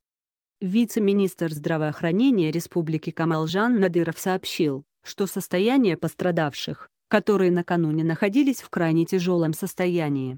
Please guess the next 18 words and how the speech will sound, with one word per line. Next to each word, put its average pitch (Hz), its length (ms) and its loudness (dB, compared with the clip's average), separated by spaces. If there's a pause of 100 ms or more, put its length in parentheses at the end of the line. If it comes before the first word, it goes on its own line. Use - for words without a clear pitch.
(160)
удалось 185 420 2
стабилизировать. 151 920 -4 (420)
В - 60 -12
стационарах 190 760 0
остаются 196 640 0
семь 170 240 2
человек, 175 640 -2 (200)
состояние 170 760 0
которых 247 500 0
медики 175 420 0
оценивают 160 640 2
как - 240 -4
тяжёлое, 208 640 0 (160)
среди 196 380 0
них 202 200 2
второй 185 360 0
пилот 190 440 2
авиалайнера. 160 840 0